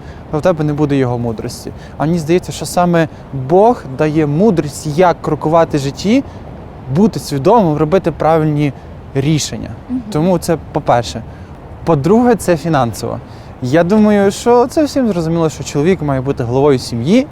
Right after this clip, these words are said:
Speaker 1: про свою сім'ю потрібно попіклуватися.
Speaker 2: А по-третє?
Speaker 1: А по-третє, це вміння віддавати.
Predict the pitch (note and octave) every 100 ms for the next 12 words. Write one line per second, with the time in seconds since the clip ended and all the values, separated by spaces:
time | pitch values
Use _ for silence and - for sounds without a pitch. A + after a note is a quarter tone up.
0 | - - E3+ - G3 F#3+ - D#3 E3+ C4
1 | D#3 D3+ E3 D#3+ C#3+ D3+ D#3 C#3+ A#2 A2
2 | - A#2+ - - - - - - - D#4+
3 | E4 D4 A3 G#3 D#4+ G4 - - - -
4 | - D3 C#3+ - C#3 C3+ D#3+ F3+ G3+ E3
5 | - - B2+ A#2+ C3+ D3+ C3+ A#2+ A2+ A#2+
6 | A2 G2 -